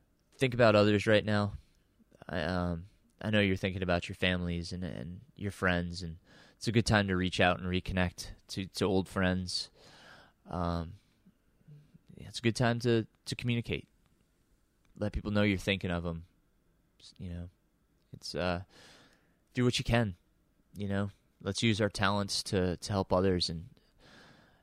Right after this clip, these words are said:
and make sure that we, uh, we continue as a,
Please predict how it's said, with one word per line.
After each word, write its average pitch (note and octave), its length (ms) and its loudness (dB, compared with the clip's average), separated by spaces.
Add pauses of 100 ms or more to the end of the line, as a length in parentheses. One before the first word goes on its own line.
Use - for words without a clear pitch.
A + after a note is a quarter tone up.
(180)
and G2 100 -10
make F#2+ 160 2
sure F#2+ 260 2
that F2+ 200 0
we, F#2+ 220 0
uh, F#2 200 0 (2000)
we A2 120 0
continue A2+ 540 2
as G#2 180 2
a, G#2 280 4